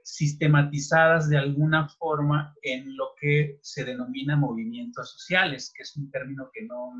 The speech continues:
no, no me termina por, por, por gustar, pero voy a usarlo ahorita, ¿no? Es decir, en, en, digamos, en una publicidad muy definida,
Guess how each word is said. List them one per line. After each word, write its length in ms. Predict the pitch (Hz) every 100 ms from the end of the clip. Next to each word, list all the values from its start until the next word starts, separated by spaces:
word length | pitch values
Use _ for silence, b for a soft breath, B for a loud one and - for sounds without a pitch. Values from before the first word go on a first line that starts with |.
| -
no, 160 | - -
no 80 | 262
me 140 | 139
termina 520 | - 147 127 139 139
por, 220 | - 123 - _
por, 200 | - 117 - _ _ _ _ _ _ _
por 400 | 147 120 117 113
gustar, 640 | 120 120 - 180 165 147 -
pero 200 | 127 120
voy 200 | 135 143
a 40 |
usarlo 400 | 143 151 135 127
ahorita, 380 | 131 147 - -
¿no? 140 | 139 165
Es 60 | -
decir, 380 | - 143 135 _ _ _ _ -
en, 260 | 143 131 -
en, 520 | - 127 123 120 117
digamos, 400 | 120 127 143 143
en 80 | 131
una 300 | 143 165 -
publicidad 1000 | 160 139 139 139 - 147 135 151 170 175
muy 400 | 165 165 180 185
definida, 920 | 175 - 175 175 180 170 151 160